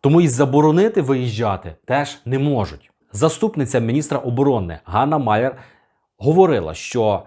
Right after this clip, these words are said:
зараз на даний момент немає потреби в мобілізації жінок. І з моменту початку війни в Україні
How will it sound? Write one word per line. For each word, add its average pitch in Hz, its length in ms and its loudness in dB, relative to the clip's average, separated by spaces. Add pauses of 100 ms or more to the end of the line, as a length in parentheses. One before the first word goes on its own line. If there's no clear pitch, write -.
(140)
зараз 147 540 0
на 117 80 -2
даний 151 260 0
момент 147 400 -2
немає 120 480 -2
потреби 160 460 -2
в 117 100 -2
мобілізації 117 800 -2
жінок. 113 400 -4 (280)
І 135 200 -4
з 98 120 -4
моменту 165 600 2
початку 147 540 -2
війни 117 580 -2 (120)
в 107 160 -8
Україні 113 600 -2